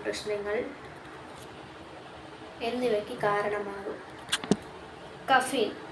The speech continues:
കഫീൻ്റെ, കഫീൻ്റെ ഉപയോഗം നിങ്ങളുടെ ശരീരത്തിൻ്റെ ചൂട്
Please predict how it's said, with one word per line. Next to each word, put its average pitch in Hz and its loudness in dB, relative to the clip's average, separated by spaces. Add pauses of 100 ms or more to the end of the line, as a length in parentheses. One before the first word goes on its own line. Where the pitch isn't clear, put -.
(320)
കഫീൻ്റെ, 285 6 (1700)
കഫീൻ്റെ 294 4 (140)
ഉപയോഗം 233 4
നിങ്ങളുടെ 240 4 (120)
ശരീരത്തിൻ്റെ 233 2 (160)
ചൂട് 226 2